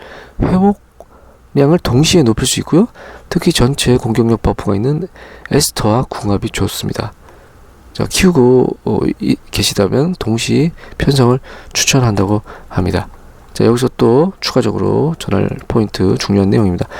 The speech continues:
자, 회복량이, 어, 참 좋잖아요. 공격력이지만 공격력에 너무 특화되면 나찰 스스로가 취약해집니다. 그 때문에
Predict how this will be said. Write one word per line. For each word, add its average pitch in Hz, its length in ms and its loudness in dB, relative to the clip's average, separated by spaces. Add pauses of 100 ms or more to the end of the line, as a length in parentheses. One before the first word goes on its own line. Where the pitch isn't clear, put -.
(200)
자, 113 200 0
회복량이, 147 680 2 (580)
어, 107 160 -4 (100)
참 - 280 2
좋잖아요. 123 460 2
공격력이지만 110 840 0
공격력에 117 920 2
너무 117 340 0
특화되면 147 520 0 (380)
나찰 151 600 0 (440)
스스로가 120 600 0
취약해집니다. - 720 -4
그 - 120 -6
때문에 110 420 0